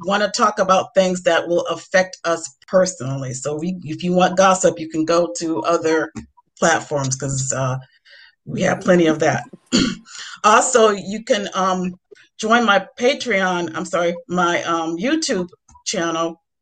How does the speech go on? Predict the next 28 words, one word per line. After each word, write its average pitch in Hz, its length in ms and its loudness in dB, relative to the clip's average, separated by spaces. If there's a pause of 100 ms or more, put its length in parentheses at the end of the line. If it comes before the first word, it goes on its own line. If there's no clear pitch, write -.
(300)
which 185 220 -2
is 175 200 -2
More 202 440 6 (120)
Hair 190 300 6 (260)
Galore 180 600 4 (380)
Open 185 380 4
Mic. 165 320 -2 (120)
I, 170 260 -2
um, 165 360 -4
will 165 120 -4
have 175 240 -2
an - 100 -2
open 185 320 2
mic 170 240 0
night, 160 320 -2 (680)
uh, 151 240 2
where 175 380 6 (200)
I 170 200 6
invite 170 500 4
guests 190 480 4
and 175 240 0
viewers 202 340 0
to 180 120 -6
participate 170 680 0
and 147 100 -4
ask 160 260 -4
questions 165 540 -2
about 151 420 0